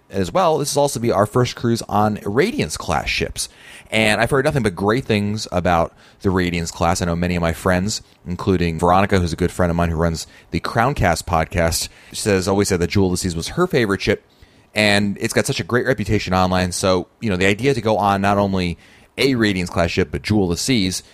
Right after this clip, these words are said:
really excited me. So, great itinerary and great ship. Now, on top of that, we also <laughs> had the ability to get a really cool cabin for ourselves. We booked a balcony cabin on the hump. And if you're not familiar with what the hump is,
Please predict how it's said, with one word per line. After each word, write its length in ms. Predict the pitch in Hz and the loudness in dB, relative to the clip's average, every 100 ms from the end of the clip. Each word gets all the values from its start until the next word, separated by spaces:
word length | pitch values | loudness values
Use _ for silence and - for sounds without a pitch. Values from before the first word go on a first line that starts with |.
| _ - | _ -6
really 560 | 101 123 110 104 95 _ _ _ | 0 0 2 0 -4 _ _ _
excited 420 | 120 123 107 78 55 | -4 0 0 0 -6
me. 200 | - - _ | -16 -20 _
So, 280 | - 107 87 | -2 0 0
great 280 | - 110 139 | 0 0 0
itinerary 560 | 175 160 123 113 113 107 _ - | 2 0 2 2 0 -4 _ -8
and 220 | 90 87 | -6 -2
great 240 | 87 85 - | 0 -2 0
ship. 280 | - - _ _ _ _ - | -2 -2 _ _ _ _ -4
Now, 120 | 113 | -2
on 80 | 139 | 0
top 280 | 240 262 240 | 0 0 0
of 80 | |
that, 240 | 123 101 - - - - | 0 -2 -4 -16 -20 -6
we 120 | 123 | 0
also 500 | 127 135 - 143 120 | 0 0 0 2 2
<laughs> 20 | |
had 240 | 110 120 104 | 2 0 0
the 100 | 110 | 0
ability 380 | 101 101 101 98 | 2 2 2 0
to 140 | 107 | 0
get 200 | 92 90 - | 0 0 0
a 60 | |
really 180 | 110 110 | 2 2
cool 120 | 101 | 0
cabin 260 | 95 90 73 | 0 0 0
for 100 | 78 | -2
ourselves. 420 | 71 - 64 62 - _ - - - | -2 -2 -4 -4 -12 _ -20 -18 -4
We 140 | 123 | -2
booked 280 | 110 208 - - _ - | 2 0 -2 -14 _ -6
a 120 | 107 | -6
balcony 560 | 98 - 113 127 139 120 | -6 -2 2 2 2 0
cabin 400 | 120 104 98 - | 2 2 2 0
on 400 | 92 92 90 80 | 2 2 2 -2
the 120 | - | -2
hump. 360 | 80 113 95 - - - | 0 2 0 -2 -6 -8
And 180 | 82 | -8
if 60 | 85 | -6
you're 100 | 90 | -2
not 120 | 104 | -2
familiar 260 | 131 127 107 | -2 0 2
with 140 | 110 | 2
what 80 | 90 | -2
the 60 | - | 0
hump 260 | 202 - | -2 0
is, 240 | 87 87 | 0 0